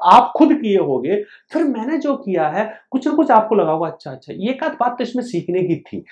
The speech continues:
तो कई बार छोटी learning भी एक बड़े exam को क्रैक करने के लिए आवश्यक होती है, जो कई बार बच्चा paper में एक अच्छी post से एक number या दो number से रह जाता है। समझ रहे मेरी बात?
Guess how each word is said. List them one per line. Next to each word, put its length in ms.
तो 180
कई 180
बार 300
छोटी 400
learning 500
भी 200
एक 140
बड़े 320
exam 380
को 160
क्रैक 340
करने 260
के 80
लिए 100
आवश्यक 440
होती 320
है, 80
जो 60
कई 220
बार 160
बच्चा 340
paper 440
में 160
एक 80
अच्छी 380
post 400
से 280
एक 240
number 280
या 100
दो 180
number 300
से 200
रह 140
जाता 300
है। 80
समझ 300
रहे 80
मेरी 260
बात? 240